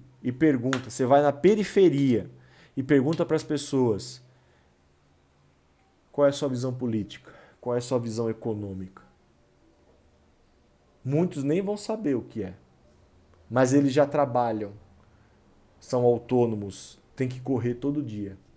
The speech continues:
Matar um leão a cada meia hora pra ter o que comer.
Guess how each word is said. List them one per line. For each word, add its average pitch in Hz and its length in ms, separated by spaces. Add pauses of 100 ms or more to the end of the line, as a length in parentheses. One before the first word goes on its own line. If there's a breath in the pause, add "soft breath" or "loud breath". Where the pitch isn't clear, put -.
(1400)
Matar 131 680 (200)
um 151 140
leão 143 520
a 120 100
cada 147 300
meia 202 220
hora 107 500
pra 113 140
ter 120 120
o 117 80
que - 120
comer. 104 400